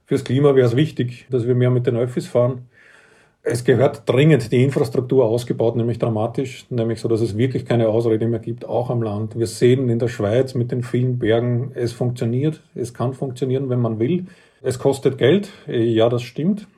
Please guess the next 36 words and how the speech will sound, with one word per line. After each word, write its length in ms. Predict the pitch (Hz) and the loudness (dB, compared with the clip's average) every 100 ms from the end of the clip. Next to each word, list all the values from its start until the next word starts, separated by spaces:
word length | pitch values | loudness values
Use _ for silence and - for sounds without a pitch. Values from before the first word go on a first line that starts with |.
| _ _ _ | _ _ _
Und 200 | 139 117 | -2 0
wie 60 | 131 | 0
ich 120 | 123 | 0
vorher 240 | - 120 | 4 4
schon 140 | 131 147 | 4 2
gesagt 360 | 151 110 107 | 2 0 2
habe, 240 | 131 127 135 | -2 -2 0
wir 100 | 127 | 2
müssen 380 | 127 135 - 123 | 2 -2 -2 0
auch 240 | 113 - | 0 0
wollen. 680 | 101 120 107 98 95 120 113 | 2 4 4 0 -6 -6 0
Nur 340 | 120 120 135 113 | 2 4 2 2
wollen 220 | 123 143 | 4 4
allein 240 | 123 123 | 4 2
hilft 320 | 120 143 156 | 0 -2 -2
manchmal 320 | 120 120 127 127 | -4 -2 -2 -2
nicht. 240 | 139 - | -4 -10
Wie 200 | 135 120 | -10 -6
gesagt, 300 | 123 135 123 | -2 -2 -2
ich 100 | 123 | -2
bin 160 | - 127 | -2 4
da 80 | 120 | 4
im 100 | 110 | 4
Burgenland, 720 | 120 180 156 139 143 - - _ | 0 2 4 2 0 -8 -20 _
bei 80 | 120 | 0
mir 220 | 120 135 | 4 2
fährt 600 | 131 - - 110 139 - | 2 -6 -2 2 2 0
der 60 | - | -4
Bus 340 | 127 147 156 | -2 -6 -8
fast 400 | - - 151 - | -8 -2 -2 -4
vor 160 | - 151 | -2 0
der 140 | 135 | 2
Haustüre 420 | 120 139 - 160 143 | 0 -2 -2 0 0
weg 180 | 147 | -2
im 120 | 139 123 | -6 -6
Stundentakt. 720 | 123 151 175 156 160 - | -4 -2 -2 -2 -2 -6